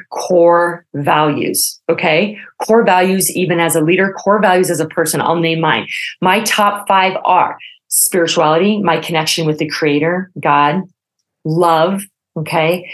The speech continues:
Connection, what I mean is connection with my family, friends. That's very, very important to me. Integrity, that I align myself, my actions, my thoughts, my words, my deeds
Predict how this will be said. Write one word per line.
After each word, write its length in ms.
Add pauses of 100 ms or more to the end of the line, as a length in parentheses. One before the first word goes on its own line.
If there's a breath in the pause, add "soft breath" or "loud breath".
(340 loud breath)
Connection, 680
what 120
I 60
mean 160
is 140
connection 460
with 180
my 160
family, 380
friends. 320
That's 200
very, 380
very 200
important 420
to 80
me. 260 (420 loud breath)
Integrity, 800 (360)
that 180
I 260
align 560
myself, 600
my 240
actions, 420
my 160
thoughts, 340
my 140
words, 360
my 140
deeds 460